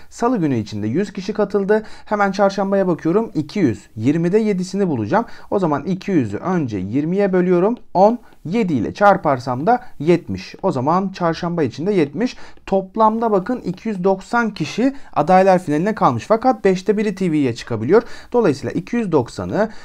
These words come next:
beşe bölüyorsunuz. Buradan da cevabı elli sekiz olarak bulabilirsiniz.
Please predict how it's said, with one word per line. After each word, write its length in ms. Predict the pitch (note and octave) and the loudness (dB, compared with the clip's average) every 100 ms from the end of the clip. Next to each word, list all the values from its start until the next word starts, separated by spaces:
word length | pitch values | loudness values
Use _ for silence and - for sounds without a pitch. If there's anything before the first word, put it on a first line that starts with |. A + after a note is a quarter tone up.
| - | -6
beşe 380 | B2+ D#3 G#3+ G3+ | 2 2 2 2
bölüyorsunuz. 640 | G3 G3 E3+ - F3 G3+ - - - | 4 4 2 0 -2 -2 -4 -8 2
Buradan 340 | G#3 C#3+ A2 | 4 4 0
da 80 | G#2 | 0
cevabı 560 | D#3+ D#3+ B2+ C3 F#3+ - | 2 4 4 2 0 0
elli 240 | E3 C3+ | 0 0
sekiz 260 | A#2+ G2+ C3+ | -4 -6 -2
olarak 440 | D3+ B2 F3 - B2 | 0 2 0 -2 -4
bulabilirsiniz. 800 | A#2 C#3+ A#2+ A2 - - - | 0 2 0 -2 -8 -16 -20